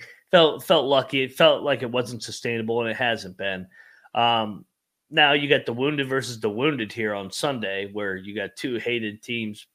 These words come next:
squaring off in Minnesota. They may be able to get that one, or Minnesota might get them 'cause it's in the dome.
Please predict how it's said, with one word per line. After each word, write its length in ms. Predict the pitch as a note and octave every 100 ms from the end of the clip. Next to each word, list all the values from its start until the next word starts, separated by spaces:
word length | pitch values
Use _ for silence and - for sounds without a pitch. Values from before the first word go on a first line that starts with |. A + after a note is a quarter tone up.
| _ -
squaring 460 | - C#3 A#2+ A2
off 260 | G#2+ A2 A2
in 120 | G#2+
Minnesota. 640 | A2 G#2 - A2+ A2+ G#2+ - - _
They 100 | C#3+
may 160 | D3 D3
be 100 | D3+
able 140 | D3 C3+
to 60 |
get 200 | B2+ C#3+
that 180 | C#3+ C3+
one, 220 | C3+ C#3
or 200 | C3+ D3
Minnesota 540 | A3 E4+ C#4 - A#3 C#4+
might 260 | D#3 C#3+
get 220 | - D#3 B2+
them 160 | A2
'cause 180 | C3 B2
it's 160 | A2 C3+
in 120 | B2
the 60 | G#2
dome. 480 | A2 B2 G#2 F#2